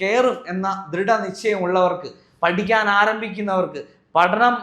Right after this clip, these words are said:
കൃത്യമായിട്ട് തുടരണമെന്ന് ആഗ്രഹിക്കുന്നവർക്കൊക്കെ ഞങ്ങളുടെ ഈ ഒരു വെബിനാർ ഗുണം ചെയ്യും. ഓക്കെ, അതുപോലെ തന്നെ ഈ ഒരു, ആ, കോംബോ ബാച്ച്, junior cooperative inspector and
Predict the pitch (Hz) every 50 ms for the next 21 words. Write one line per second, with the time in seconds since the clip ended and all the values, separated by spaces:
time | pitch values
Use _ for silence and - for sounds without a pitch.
0 | - - - - 175 175 - _ _ 262 254 233 226 220 220 220 - 190 220 214
1 | 214 - - - _ _ _ _ 190 185 190 220 226 233 240 240 240 233 214 196
2 | 185 190 190 196 214 214 208 208 214 220 220 214 202 185 196 185 190 - - 233
3 | 226 - - 165 165 175 180 180 180 175 175 180 180 175 175 160 160 156 156 175
4 | 180 180 190 190 196 226 269 302 302 - - - - - _ _ _ _ _ _
5 | _ _ 147 151 170 180 190 208 202 185 - 165 160 143 120 - - - _ _
6 | _ _ _ _ _ - 165 - - 175 135 - - - 143 170 185 202 202 202
7 | 202 208 208 226 196 170 180 196 214 226 220 220 226 233 240 202 - - _ _
8 | _ _ _ 151 151 147 143 - - 180 196 208 233 247 240 254 247 233 190 190
9 | 180 175 - - - - - _ _ _ _ _ _ _ _ _ _ 156 185 196
10 | 208 214 208 - 202 202 196 196 196 185 190 208 190 185 190 - 208 202 - -
11 | 202 190 190 202